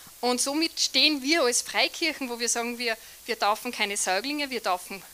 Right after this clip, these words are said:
Gläubige, Leute, die vorher ihren Glauben an Jesus gefunden haben und das bekennen, auf den Schultern dieser Täufer. Und was mich so bewegt hat, wie ich, wie ich den Vortrag gehört habe, war eigentlich,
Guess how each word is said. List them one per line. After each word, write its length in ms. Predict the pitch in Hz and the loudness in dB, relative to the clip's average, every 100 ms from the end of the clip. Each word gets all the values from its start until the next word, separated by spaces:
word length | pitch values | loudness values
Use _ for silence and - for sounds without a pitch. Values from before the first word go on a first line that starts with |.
| - | -2
Gläubige, 440 | 202 185 208 285 | 4 4 4 0
Leute, 360 | - 196 233 247 | 2 2 2 -4
die 100 | 220 | -8
vorher 460 | - 208 226 262 233 | -6 -2 -2 -2 -6
ihren 140 | 190 | -6
Glauben 360 | 208 196 214 196 | -2 0 0 -2
an 140 | 175 - - - | -6 -12 -20 -10
Jesus 340 | 226 254 240 | -4 0 0
gefunden 400 | - - 269 320 | -2 -4 -4 -2
haben 140 | 277 233 | -2 -4
und 120 | 214 | -2
das 140 | 208 | -4
bekennen, 480 | - 196 - 214 269 - - - | -4 -6 -4 -2 -4 -8 -16 -12
auf 240 | - 233 - | -2 0 0
den 160 | 277 | -2
Schultern 600 | 247 - 320 330 311 294 285 | 0 2 0 2 0 0 -2
dieser 280 | 294 285 | 0 0
Täufer. 480 | 262 190 185 - 170 - - - - - - - - - - - | 0 0 -2 -6 -12 -12 -18 -20 -20 -18 -18 -18 -20 -20 -20 -8
Und 140 | 277 | 2
was 160 | 285 294 | 6 6
mich 280 | 320 480 - | 6 4 2
so 160 | 330 | 0
bewegt 560 | 320 277 240 381 - - | 0 -4 -2 -4 -6 -2
hat, 200 | 254 262 - - | -2 -2 -6 -6
wie 340 | 240 262 269 | -4 -2 -4
ich, 280 | 233 - - - - | -4 -6 -8 -12 -14
wie 60 | |
ich 140 | 220 - | -12 -4
den 140 | 214 | -4
Vortrag 400 | - 269 294 294 | 0 -2 -2 -6
gehört 200 | - 240 | -4 -4
habe, 120 | 233 | -2
war 60 | 220 | 0
eigentlich, 360 | 208 220 220 | 0 0 -8